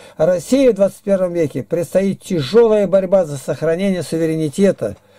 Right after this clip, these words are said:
территориальной целостности, природных богатств, экономического потенциала. Наиболее опасные и трудно отражаемые военные угрозы для России в этом веке будут исходить от крупных государств и военных союзов, на-,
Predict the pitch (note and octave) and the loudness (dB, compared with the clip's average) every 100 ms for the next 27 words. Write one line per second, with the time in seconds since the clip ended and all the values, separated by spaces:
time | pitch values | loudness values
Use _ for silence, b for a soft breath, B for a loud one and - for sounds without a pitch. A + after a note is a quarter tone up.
0 | B B _ E3+ F3 - F#3+ F#3+ F3+ D#3+ | B B _ -4 -4 0 0 0 -2 -6
1 | - - A#3 G#3 D3+ - B2+ - - D3 | -4 2 2 4 0 -4 -8 -8 -4 0
2 | D#3+ F3+ D#3 C3+ D3 D3+ G#3 - C#3+ D3 | 2 0 0 0 0 0 -2 -4 -8 -6
3 | C#3+ D#3 F#3 - - C#3+ D3+ D3+ C3+ - | -6 -6 -8 -8 -6 -6 -6 -8 -6 -2
4 | C#3 B2 A2 - - _ _ _ _ B | 0 0 -4 -10 -20 _ _ _ _ B
5 | B B B B F3 G#3+ B3+ C4 A#3+ G3 | B B B B 0 2 4 4 4 2
6 | B3 G3+ A3 G#3+ G#3 A3+ G3+ G3 F#3+ E3 | 0 0 -2 -2 0 2 2 0 -2 0
7 | G#3+ G3+ G3 F#3+ G3+ G#3+ F#3+ F3+ E3 G3 | 0 2 0 2 2 2 0 0 2 2
8 | G#3+ F#3 E3 E3 E3 - A3+ F#3+ F3 E3+ | 2 2 2 2 2 0 2 2 2 0
9 | E3 D#3 D#3 D3+ F#3+ E3+ D3+ E3 D#3+ G3 | 0 -2 -2 0 0 -2 -4 -4 -2 -2
10 | E3 D3 F#3 G3 F3 C#3 D3 D#3+ D3 C#3+ | -2 -2 -6 -4 -4 -2 -2 0 0 -2
11 | - - b b b - C3+ D#3 F#3+ E3+ | -6 -20 b b b -4 0 0 0 -4
12 | C3+ D#3+ F3+ G#3+ B2+ G#2 b b - C#3 | -6 -2 0 0 0 -6 b b -10 -4
13 | C3+ B2+ | -4 -4